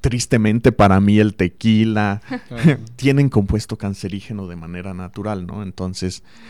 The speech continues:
Speaker 1: eh, el detalle está en cuidar que no rebasen los límites máximos permitidos. Y a eso se dedicó mi investigación, a verificar que todos los vinos, eh, de la región, y no exclusivamente Francia, estudiamos de varias regiones,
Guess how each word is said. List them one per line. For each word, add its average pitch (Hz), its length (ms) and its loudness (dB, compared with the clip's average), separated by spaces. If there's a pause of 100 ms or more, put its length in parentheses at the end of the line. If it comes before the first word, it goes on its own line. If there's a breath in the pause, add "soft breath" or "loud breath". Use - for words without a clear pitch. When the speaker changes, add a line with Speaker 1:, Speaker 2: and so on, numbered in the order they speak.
(140 loud breath)
Speaker 1:
eh, - 200 2
el 117 160 4
detalle 123 340 4
está 131 220 0
en 120 80 0
cuidar 113 480 2
que 120 440 -2
no 107 260 -2
rebasen 113 580 -4
los 98 220 -8
límites 107 500 -4
máximos 92 460 -8
permitidos. - 760 -6 (460 loud breath)
Y 120 160 8
a 120 80 8
eso 127 240 2
se 110 160 2
dedicó 98 380 0
mi 98 100 0
investigación, 95 680 0 (280 loud breath)
a - 100 0
verificar 104 580 0
que 104 120 -6
todos 127 420 0
los 120 320 -4
vinos, 113 580 -4
eh, 87 340 -6 (240)
de 104 160 -2
la 104 120 2
región, 120 560 0 (280 soft breath)
y 101 180 -2
no 104 140 0
exclusivamente 113 720 -2
Francia, 113 320 -2
estudiamos 101 580 -6
de 98 60 -4
varias 98 320 -4
regiones, 107 500 -4